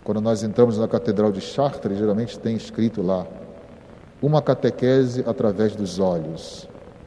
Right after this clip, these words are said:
Você vai ver todas as cenas bíblicas importantes, onde ali os pastores ensinavam, catequizavam a partir da imagem, falava da palavra de Deus a partir da imagem.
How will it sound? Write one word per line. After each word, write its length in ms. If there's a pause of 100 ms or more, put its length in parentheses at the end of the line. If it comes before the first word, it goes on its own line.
(300)
Você 140
vai 100
ver 140
todas 300
as 100
cenas 480
bíblicas 540
importantes, 840 (600)
onde 160
ali 180
os 160
pastores 680
ensinavam, 800
catequizavam 1040 (360)
a 80
partir 340
da 100
imagem, 580
falava 360
da 100
palavra 340
de 120
Deus 240
a 60
partir 360
da 100
imagem. 680